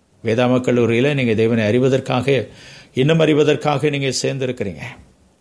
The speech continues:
அப்ப இந்த வேதத்தை நேசிக்கிறதை குறித்து அவருக்கு மிக்க சந்தோஷம். ஆனால் அநேகர் இதை முக்கியப்படுத்தாம, "அது எதுக்குங்க இறையியல் கல்லூரி, அது ஏதோ பாவம் செய்வது போல" சிலர் நினைக்கிறார்கள். ஆனா வேதத்தை அறிய இன்று மக்களுக்கு மனதில்லை.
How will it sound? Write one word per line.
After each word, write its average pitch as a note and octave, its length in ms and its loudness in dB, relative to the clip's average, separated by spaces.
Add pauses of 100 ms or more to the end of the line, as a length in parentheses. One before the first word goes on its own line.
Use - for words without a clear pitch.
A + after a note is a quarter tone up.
(540)
அப்ப C3 160 0
இந்த C#3 140 2
வேதத்தை E3 400 4
நேசிக்கிறதை E3 600 2
குறித்து F3 280 0
அவருக்கு D3+ 300 0
மிக்க D#3+ 320 0
சந்தோஷம். E3 560 -4 (760)
ஆனால் C3 220 2
அநேகர் E3+ 500 2
இதை D3+ 220 2
முக்கியப்படுத்தாம, C3+ 880 -2 (920)
"அது F#2+ 280 0
எதுக்குங்க D#3 440 2
இறையியல் D3+ 380 2
கல்லூரி, B2+ 480 -2 (220)
அது B2+ 180 -2
ஏதோ D3+ 460 2
பாவம் D3+ 300 2
செய்வது C#3+ 340 2
போல" C#3+ 200 2
சிலர் C3+ 340 2
நினைக்கிறார்கள். G2+ 640 -2 (920)
ஆனா B2 180 0
வேதத்தை E3+ 480 4
அறிய D#3 260 2
இன்று D3 240 0
மக்களுக்கு C#3 520 -2
மனதில்லை. A#2+ 600 0